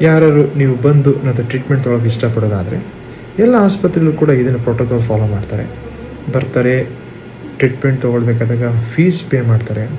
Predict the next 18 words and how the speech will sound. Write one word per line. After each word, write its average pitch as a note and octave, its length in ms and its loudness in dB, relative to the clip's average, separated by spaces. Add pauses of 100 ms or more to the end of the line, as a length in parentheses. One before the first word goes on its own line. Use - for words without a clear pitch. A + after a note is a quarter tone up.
(240)
ಬಿಲ್ C3+ 180 2
ಕೊಡ್ತಾರೆ, A#2+ 540 -6
ತೊಗೊಂಡು A2 280 -4
ಹೋಗ್ತಾರೆ. - 400 -10
So, C3 80 -2
ಅದನ್ನೇ D#3+ 280 2
ಇಲ್ಲಿ B2+ 200 0
ಫಾಲೋ A2 240 0
ಮಾಡಿ. G2+ 300 -4 (580)
ದಯಮಾಡಿ C3+ 440 4
ಯಾರು A#2 200 4
ಕೂಡ A#2 200 2 (680)
ಸಾಲ A#2+ 180 2
ಕೇಳಕ್ಕೆ A2 340 0
ಹೋಗ್ಬಿಡ್ರಿ. G#2+ 380 0
ಯಾಕಂದರೆ A2+ 600 -2
ನಾನೀಗ G#2+ 320 0
ಪುನಃ C3+ 520 4